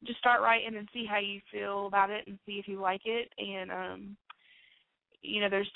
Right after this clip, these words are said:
tons of avenues to go from there. So, but that's a good start. Um, there's other ways to make money on that, and that's kind of, like, another topic. But, um, you know, if you're just looking,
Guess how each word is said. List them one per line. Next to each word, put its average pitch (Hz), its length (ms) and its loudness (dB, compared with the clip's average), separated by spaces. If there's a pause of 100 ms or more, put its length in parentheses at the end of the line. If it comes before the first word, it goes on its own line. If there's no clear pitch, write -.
tons 214 240 0
of 202 80 -8
avenues 196 540 4
to 196 80 -8
go 190 260 2
from 190 160 -6
there. 190 380 4 (100)
So, 208 180 4
but 202 140 0
that's 247 200 4
a 262 60 -4
good 220 220 0 (120)
start. 196 400 2 (180)
Um, 196 540 -4 (140)
there's 202 260 2
other 196 160 2
ways 202 220 2 (100)
to 208 60 -8
make 208 200 2
money 202 280 0
on 202 180 0
that, 202 380 8
and 202 220 -6
that's - 160 0 (220)
kind - 120 2
of, 202 60 2
like, 196 180 4
another 190 260 4
topic. 190 440 2
But, 190 220 0 (1080)
um, 220 460 4 (240)
you 220 120 -2
know, 208 120 6
if 208 120 4
you're 226 100 -2
just 240 200 0
looking, 233 640 2